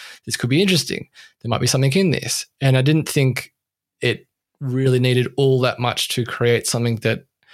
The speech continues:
looked the part, sounded the part, and, and all the rest of it. So I could create the, the landing page in a couple of days and kind of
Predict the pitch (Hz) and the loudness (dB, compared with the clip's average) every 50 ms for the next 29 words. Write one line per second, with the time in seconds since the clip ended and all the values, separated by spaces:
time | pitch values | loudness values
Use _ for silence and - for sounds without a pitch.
0 | - - - - - - _ _ 131 127 131 135 - 120 117 - 123 120 117 113 | -20 -20 -20 -20 -20 -20 _ _ -4 -4 -4 -2 -2 -4 -4 -2 0 0 0 0
1 | - - - 123 120 117 110 110 - - 110 113 110 - - 123 113 110 110 110 | -2 -2 -2 0 0 0 -2 -4 -4 -4 -4 -2 -4 -4 -6 -6 -6 -6 -6 -8
2 | 107 - 123 120 113 110 110 107 110 101 - - 104 90 - - - 104 101 - | -10 -12 -12 -10 -10 -8 -4 -2 -2 -2 -2 -4 -6 -6 -4 -4 -4 -2 -2 -4
3 | 104 - - 107 110 107 104 - _ _ _ _ 135 117 110 - - - 117 110 | -6 -4 -2 -2 -2 -2 -4 -6 _ _ _ _ -12 -12 -10 -12 -10 -8 -4 0
4 | 120 127 127 127 120 113 - - 117 120 117 113 107 117 113 110 107 107 107 107 | 0 2 2 0 0 -2 -2 -2 0 0 0 -2 -2 -2 0 0 0 0 -2 -4
5 | - _ - - - - - _ _ - 113 - 120 110 110 110 110 127 135 139 | -6 _ -20 -20 -20 -20 -20 _ _ -18 -8 -6 -4 -2 -2 0 0 2 2 2
6 | 139 139 139 135 127 120 117 - - - - 117 113 113 110 107 110 107 107 107 | 2 2 2 2 0 0 -2 -4 -6 -6 -4 -4 -2 -2 0 0 0 -2 -2 -2
7 | 104 - - - - - 113 104 104 104 113 | -4 -4 -4 -4 -2 -2 -2 -2 -4 -4 -8